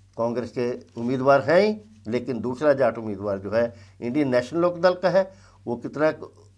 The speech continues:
सशक्त हो सकता है उसके बारे में मैंने पहले जानकारी दी है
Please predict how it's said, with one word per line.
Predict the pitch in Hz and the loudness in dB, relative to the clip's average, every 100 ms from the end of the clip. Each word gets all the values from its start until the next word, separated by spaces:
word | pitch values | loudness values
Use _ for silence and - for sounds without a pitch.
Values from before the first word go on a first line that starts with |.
| _ - | _ -16
सशक्त | 127 123 135 - 190 - | -14 -10 -8 2 2 2
हो | 160 | -6
सकता | 170 175 - | -4 -4 2
है | 196 | 0
उसके | 156 - | 0 -4
बारे | 113 107 | 0 0
में | 110 107 | 0 -4
मैंने | 101 107 | -4 -4
पहले | 101 107 | -4 -2
जानकारी | 104 123 127 143 143 | 0 0 0 -2 0
दी | 143 | -2
है | 139 | -2